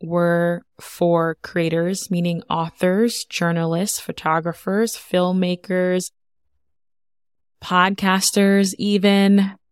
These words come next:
uh, writers. There's just so many opportunities that are specific for your craft,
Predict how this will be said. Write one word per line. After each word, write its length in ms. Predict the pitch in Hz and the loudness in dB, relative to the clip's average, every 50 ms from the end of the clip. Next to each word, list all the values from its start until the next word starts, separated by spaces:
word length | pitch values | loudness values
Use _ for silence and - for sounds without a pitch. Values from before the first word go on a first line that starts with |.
| _ _ _ _ - | _ _ _ _ -6
uh, 200 | 170 175 175 170 - | -4 -2 -2 -2 -4
writers. 1080 | 156 160 170 170 185 196 208 202 202 196 196 196 196 196 190 196 190 - - - - - - | -4 -2 0 2 4 4 4 6 6 6 6 4 4 4 2 2 0 -2 -4 -4 -4 -2 0
There's 240 | 214 220 220 214 | 0 0 0 -2
just 460 | - 262 226 - - - - - - - | -4 -4 -4 -2 -2 -2 -2 -4 -2 0
so 520 | 202 196 196 202 208 214 220 220 214 - - | 2 2 4 4 4 4 2 2 0 -2 -4
many 600 | - 180 180 180 180 175 175 180 180 180 180 - - | -4 -4 -2 0 0 0 0 0 0 -2 -4 -4 -4
opportunities 1080 | - 165 170 - - 175 165 - - 175 165 160 170 170 - - - - - - - _ _ _ _ _ - | -4 -4 -4 -4 -8 -8 -8 -8 -6 -6 -6 -6 -6 -8 -8 -8 -8 -8 -8 -10 -12 _ _ _ _ _ -2
that 180 | 180 175 175 | 0 2 2
are 80 | 170 170 | 2 0
specific 720 | - - - - 156 - - - 185 185 - 233 233 - | 0 -2 -4 -4 -4 -4 -2 -2 -2 -2 -2 -6 -6 -8
for 180 | - - 190 175 | -8 -6 -4 -2
your 140 | 165 160 156 | -2 -2 -4
craft, 640 | - - 165 156 151 170 254 - - - - - | -4 -2 0 0 2 0 0 -4 -8 -12 -16 -18